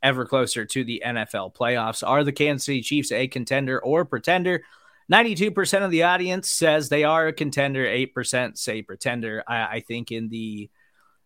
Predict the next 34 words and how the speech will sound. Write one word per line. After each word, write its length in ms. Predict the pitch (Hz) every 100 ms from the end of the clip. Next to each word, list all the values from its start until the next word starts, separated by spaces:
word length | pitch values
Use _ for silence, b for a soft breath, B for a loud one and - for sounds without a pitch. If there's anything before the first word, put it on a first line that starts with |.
| _
A 200 | 175 180
F 140 | 170 -
C 440 | - 165 160 165
that 500 | 135 135 131 123 123
is 400 | 127 120 120 -
totally 440 | - 143 143 139
wide 280 | 127 127 127
open, 420 | 123 123 131 127
where 120 | 123 110
there's 240 | 107 -
no, 200 | 113 127
like, 260 | 156 170 160
elite 340 | 170 185 -
teams, 380 | 165 170 175 131
I 100 | 110
think 220 | 117 113
the 100 | 107
Kansas 260 | - 104 -
City 120 | 95
Chiefs 220 | 95 92
have 180 | 92 -
to 60 | 95
be 120 | 92
listed 340 | 92 - 80
as 160 | 90 -
a 60 |
contender. 440 | - 90 - 76 _
So 280 | - 82 82
I 200 | 87 92
totally 320 | - 85 82
agree 220 | 87 82 -
with 100 | -
that 180 | 90
result. 280 | - 101 -